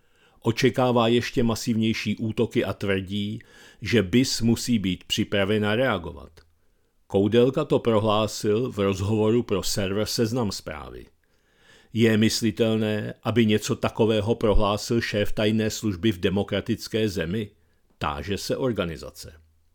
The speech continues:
Šéf bis Koudelka v rozhovoru varoval před takzvanou pátou kolonou v Česku. Vzpomeňte si na docela ošklivé útoky na ministra vnitra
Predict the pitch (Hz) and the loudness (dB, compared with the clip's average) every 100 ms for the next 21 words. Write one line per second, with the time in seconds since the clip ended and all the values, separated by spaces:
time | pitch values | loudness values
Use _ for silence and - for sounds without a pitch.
0 | _ _ _ _ _ _ _ _ _ _ | _ _ _ _ _ _ _ _ _ _
1 | - 127 131 107 147 - - 151 147 147 | -2 2 2 4 2 2 4 6 6 6
2 | 139 107 95 113 104 117 127 139 127 110 | 4 2 2 2 4 2 4 4 4 4
3 | 120 117 117 120 - - 120 - 117 107 | 4 4 2 0 -4 -2 -2 -2 -2 -2
4 | 101 117 120 104 107 104 107 123 127 - | 0 2 2 2 2 2 2 0 0 2
5 | 113 113 113 117 - - 123 - - - | 4 4 4 0 -2 -6 -6 -8 -16 -20
6 | - _ _ _ _ _ _ _ - - | -20 _ _ _ _ _ _ _ -12 0
7 | - 110 120 123 117 120 - 139 120 107 | 4 6 6 2 2 -2 0 0 0 0
8 | 120 - 123 - 120 - 139 131 131 120 | 0 0 0 0 -2 -2 0 2 4 4
9 | 120 110 113 - 113 110 113 117 - 107 | 0 0 -2 0 0 2 2 0 0 -2
10 | 95 98 104 - 117 117 | -2 0 -2 0 0 0